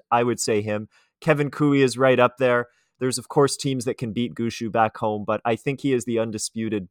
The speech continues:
best Canadian team over the last five years. I'm not gonna say that about Jennifer Jones. I think everything kinda went right for her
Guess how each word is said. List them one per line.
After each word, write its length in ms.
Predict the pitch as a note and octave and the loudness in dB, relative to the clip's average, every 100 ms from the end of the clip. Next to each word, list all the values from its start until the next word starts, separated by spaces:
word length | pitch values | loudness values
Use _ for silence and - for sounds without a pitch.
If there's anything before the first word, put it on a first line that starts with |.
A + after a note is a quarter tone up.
| _ | _
best 360 | A#2 G#2+ - - | -2 0 -4 -8
Canadian 480 | G#2 G#2+ G#2 G2+ F#2+ | -6 -4 -4 -6 -8
team 340 | A2+ G#2 G2 - | -8 -8 -6 -4
over 180 | G#2+ | -4
the 100 | G#2+ | -2
last 360 | G#2 G#2 G#2 - | 0 0 0 -2
five 260 | A2 G2+ G2 | -2 -2 -2
years. 320 | G2 G2+ - _ - - A#2+ | -4 -6 -8 _ -20 -6 -4
I'm 160 | A2 | 4
not 180 | C3+ A3 | 6 6
gonna 160 | A#3 F3+ | 4 2
say 200 | D3 C3+ | 4 6
that 180 | B2 | 6
about 180 | A2+ A#2 | 4 0
Jennifer 380 | G2+ A#2 A2+ G#2 | 0 -2 -2 -6
Jones. 500 | F#2 A2+ F#2+ G2 - - | -4 -4 -4 -8 -14 -8
I 100 | A2 | -6
think 240 | - C#3 - | -2 -2 0
everything 400 | C3 C#3 D3 B2+ | 0 2 0 -2
kinda 240 | C#3+ C3 | 0 0
went 220 | A#2 B2 | 0 -2
right 280 | G#2+ A2 - | 0 -2 0
for 140 | - C#3+ | -2 0
her 280 | C#3+ D#3+ | 0 -2